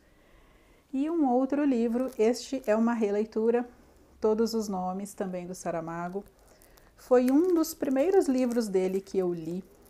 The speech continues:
e eu achei na época um livro lindíssimo,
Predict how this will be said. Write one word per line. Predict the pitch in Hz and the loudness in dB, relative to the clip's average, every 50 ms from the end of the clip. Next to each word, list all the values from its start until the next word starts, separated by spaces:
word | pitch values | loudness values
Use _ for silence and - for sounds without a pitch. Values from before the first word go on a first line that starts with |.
| - - - _ | -20 -20 -18 _
e | - 208 208 214 214 220 | -10 -8 -6 0 2 4
eu | 226 240 | 4 4
achei | 247 269 262 - - - 240 254 269 269 | 4 2 0 -2 2 2 4 4 4 4
na | 254 247 220 | 2 2 2
época | 208 214 233 240 - - 220 - 196 175 - | 2 2 0 0 -2 -8 -8 -6 -6 -6 -4
um | 196 208 | -4 -2
livro | 226 233 247 226 240 240 | -2 -2 -2 0 -2 0
lindíssimo, | 233 233 226 226 233 269 311 294 240 185 180 180 196 247 240 - - - - 175 160 165 | 0 0 0 2 2 2 2 2 0 -2 -2 -2 -2 -2 -2 -4 -6 -10 -10 -10 -10 -10